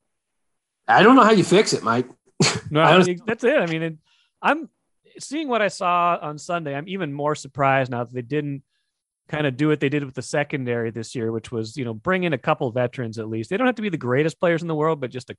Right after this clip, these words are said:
Speaker 2: couple of guys that you know can kind of plug and play until you're ready to go. And they just, they're, they're trying to get by, and it's, it's not happening right now.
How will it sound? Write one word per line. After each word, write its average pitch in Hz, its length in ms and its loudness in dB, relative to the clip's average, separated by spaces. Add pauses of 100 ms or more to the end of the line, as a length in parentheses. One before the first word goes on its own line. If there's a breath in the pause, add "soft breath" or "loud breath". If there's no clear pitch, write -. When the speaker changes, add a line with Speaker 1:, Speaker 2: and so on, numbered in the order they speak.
Speaker 2:
couple 180 240 -2
of 151 80 -2
guys 143 320 6
that 120 200 -6
you 123 100 -8
know 131 440 -2 (560)
can 123 260 -8
kind 135 180 -4
of 117 140 -8
plug 156 320 2
and 156 120 -4
play 147 260 0
until 135 200 -4
you're 139 160 -2
ready 135 140 -4
to 120 80 -10
go. 135 240 -2
And 123 100 -6
they 151 60 -6
just, 247 300 -12
they're, 156 120 -10 (180)
they're 160 100 -4
trying 160 280 0
to 175 80 -2
get 160 180 -2
by, 151 320 4
and 127 120 0
it's, 123 160 -12
it's - 400 -10
not 139 220 0
happening 131 400 -2
right 95 180 -14
now. 95 280 -16